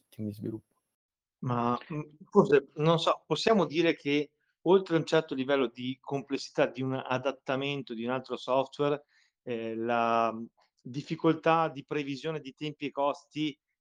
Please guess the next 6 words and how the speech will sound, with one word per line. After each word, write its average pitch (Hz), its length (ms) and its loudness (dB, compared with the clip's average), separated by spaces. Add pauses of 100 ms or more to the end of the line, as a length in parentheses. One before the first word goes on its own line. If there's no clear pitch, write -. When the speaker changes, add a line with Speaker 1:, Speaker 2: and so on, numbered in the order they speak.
(100)
Speaker 2:
è 143 340 0 (140)
pari 147 540 2
o 147 80 -2
forse 151 260 -14
addirittura 135 300 -8
superiore 135 800 -8